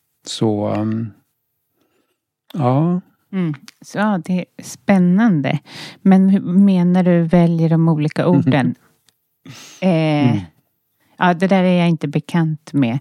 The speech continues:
Speaker 1: Mm.
Speaker 2: Alltså att du ska prata på ett sätt som är vänligt? Eller hur tänk-, hur
Speaker 1: Mm.
Speaker 2: menar du?
Speaker 1: Ja, men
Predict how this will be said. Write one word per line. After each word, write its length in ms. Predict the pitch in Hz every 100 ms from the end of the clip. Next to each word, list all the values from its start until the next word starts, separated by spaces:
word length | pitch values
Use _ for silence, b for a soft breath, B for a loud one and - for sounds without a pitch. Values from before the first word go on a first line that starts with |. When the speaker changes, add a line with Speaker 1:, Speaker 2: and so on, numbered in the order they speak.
| -
Speaker 1:
Mm. 400 | 147 135 107 101 _ _ _ -
Speaker 2:
Alltså 240 | 165 -
att 100 | 165
du 80 | 165
ska 160 | - 160
prata 540 | - 156 - 156 156 139 - -
på 120 | 151
ett 220 | 147 - -
sätt 360 | - 127 143 -
som 300 | - 147 147
är 520 | 147 147 139 139 143 B B _ _
vänligt? 1120 | - 180 160 139 135 147 240 277 _ - - - _ _ _ _ _ _ _ _ -
Eller 500 | 165 165 160 156 156 - _ _ _ _
hur 180 | 185 170
tänk-, 260 | - 139 -
hur 100 | 180
Speaker 1:
Mm. 160 | 147 131
Speaker 2:
menar 220 | 127 120
du? 80 | 123 _ _ _ - - B B B B B B B B B B B B B _
Speaker 1:
Ja, 120 | 127
men 300 | 123 135 135